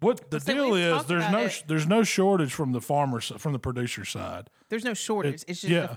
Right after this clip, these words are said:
Speaker 2: a link in the
Speaker 1: It, it's,
Speaker 2: chain.
Speaker 1: yeah, there's a big kink because of the, because of the covid. Um, it's got, you know, the processors is where the hang up is.
Speaker 2: Yeah.
Speaker 1: The, the, they're having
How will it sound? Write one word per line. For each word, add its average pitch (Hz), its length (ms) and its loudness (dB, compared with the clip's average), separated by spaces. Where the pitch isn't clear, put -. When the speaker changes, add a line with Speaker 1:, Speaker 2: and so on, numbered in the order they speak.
Speaker 2:
a 170 120 -4
link 180 260 -6
in 156 100 -10
the 170 100 2
Speaker 1:
It, 170 180 -2
it's, 170 240 0
Speaker 2:
chain. 170 340 -6
Speaker 1:
yeah, 147 300 2
there's 113 180 -2
a 113 60 -6
big 151 340 -2
kink 123 400 -2
because 139 440 0
of 131 140 0
the, 123 100 -6
because 135 480 -2
of 151 60 -2
the 156 80 0
covid. 220 420 0
Um, 123 380 -6
it's 147 200 -2
got, - 280 -2
you 143 100 -4
know, 135 140 0
the 127 100 -4
processors 139 760 0
is 123 160 -2
where 135 160 0
the 127 100 -2
hang 143 260 0
up 107 220 -4
is. 101 280 -8
Speaker 2:
Yeah. - 60 -8
Speaker 1:
The, 123 60 -8
the, 113 180 -6
they're 131 140 -2
having 139 560 0